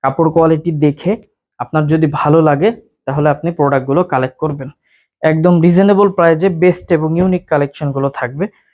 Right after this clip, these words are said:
লাস্ট যে কালারটা দেখাবো, যে ডিজাইনটা দেখাবো, সেটা কালারগুলো দেখাই দিলাম, just অসম্ভব সুন্দর লাস্ট ডিজাইনটা।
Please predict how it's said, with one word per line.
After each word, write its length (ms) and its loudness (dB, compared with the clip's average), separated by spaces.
লাস্ট 300 0
যে 120 -4
কালারটা 520 -4
দেখাবো, 420 -4
যে 160 -2
ডিজাইনটা 500 -2
দেখাবো, 460 -4
সেটা 220 -4
কালারগুলো 540 0
দেখাই 320 -8
দিলাম, 260 -2
just 320 -6
অসম্ভব 480 2
সুন্দর 460 -4
লাস্ট 380 -4
ডিজাইনটা। 520 0